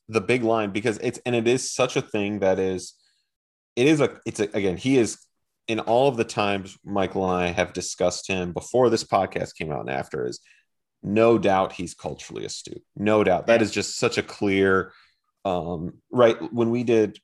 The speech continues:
Speaker 1: we did a, we did a, a reaction to him on the Steven Crowder show, right? The guy knows woke Christianity is going off, is going over this edge. Like, he knows these things are going, and he's already getting himself ready to be, ready to lead the parade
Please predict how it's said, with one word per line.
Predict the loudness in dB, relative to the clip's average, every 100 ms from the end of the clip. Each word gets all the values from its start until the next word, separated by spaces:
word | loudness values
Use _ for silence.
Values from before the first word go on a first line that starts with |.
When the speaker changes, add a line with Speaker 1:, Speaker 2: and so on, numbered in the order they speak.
| -6
Speaker 1:
we | 0
did | 2 6
a, | 6 6 4 0 -4
we | -8 -4
did | -2 0
a, | 0 -2 -6 _ _ _ -10
a |
reaction | -4 0 2 0 -2 -6
to |
him | -4
on | -4 -6
the |
Steven | -6 -6 -6 -6
Crowder | -4 -4 -4
show, | -6
right? | -4 -2 -4 -8 _ 0
The |
guy | 4 4
knows | 4 4 4 4 0 -6 -4
woke | 0 0 -2
Christianity | -6 -6 -4 -4 -2 -4
is | -4
going | -2 0 2
off, | 0 -2 -10 -10
is | -8
going | 0 2 2
over | 0 -2
this | -4 -6
edge. | -4 -2 -2 0
Like, | -2 -2 -8 -2
he | 2
knows | 6 8 6 6
these | 0 0
things | -2 0
are | 2
going, | 2 0 -4
and | -2
he's | -2 -2 -2
already | 0 2 2 0 -2 -4 _ _ -6
getting | -2 -2
himself | -4 -4 -2 -2 0
ready | 0 0
to | -4
be, | -6 -4 -6 -8 _ _ _
ready | 2 4 4
to |
lead | 2 0 0 -2
the |
parade | -4 -2 0 0 -4 -10